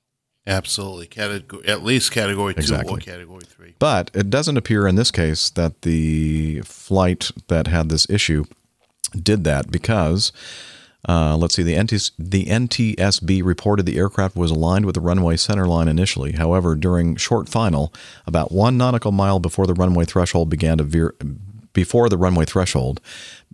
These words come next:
Speaker 2: began to veer left and lined up for the taxiway November parallel to the runway. The taxiway was occupied.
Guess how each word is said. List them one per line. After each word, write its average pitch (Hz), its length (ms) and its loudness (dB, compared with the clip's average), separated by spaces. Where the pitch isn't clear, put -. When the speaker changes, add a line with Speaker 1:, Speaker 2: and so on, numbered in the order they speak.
Speaker 2:
began 92 340 2
to 107 60 2
veer 95 240 2
left 73 400 0
and 78 160 2
lined 80 260 2
up 80 160 0
for 78 100 0
the 71 140 -2
taxiway 78 720 0
November 76 500 0
parallel 80 440 0
to - 100 -4
the 76 80 -4
runway. 82 400 0
The - 60 -20
taxiway 85 440 0
was 76 140 0
occupied. 71 500 -2